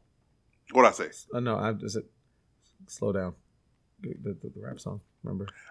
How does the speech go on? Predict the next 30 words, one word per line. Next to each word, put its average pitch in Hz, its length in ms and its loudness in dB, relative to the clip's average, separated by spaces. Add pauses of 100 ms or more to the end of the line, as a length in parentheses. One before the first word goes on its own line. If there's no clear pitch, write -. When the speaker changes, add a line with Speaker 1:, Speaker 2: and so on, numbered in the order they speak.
(140)
Speaker 1:
Oh, 110 440 10
Speaker 2:
I - 20 12
was, 95 120 10
I 165 100 10
was 175 120 12
trying 190 140 12
Speaker 1:
I 175 40 12
Speaker 2:
to, 170 40 10
I 170 40 8
Speaker 1:
don't. 170 80 10
Speaker 2:
was 156 80 8
trying 160 180 10
to 139 80 10
go 131 80 12
there, 123 180 10
but 110 120 8
I 107 40 6
was 117 100 8
hoping 120 240 12
you'd 113 140 6
get 107 140 4
it, 101 160 2
but 107 100 8
you 101 60 4
Speaker 1:
<laughs> 107 60 8
Speaker 2:
didn't. - 0 -
Speaker 1:
Nah, 123 160 12
Speaker 2:
You 120 120 4
Speaker 1:
dog, 120 300 12
Speaker 2:
didn't, 135 240 8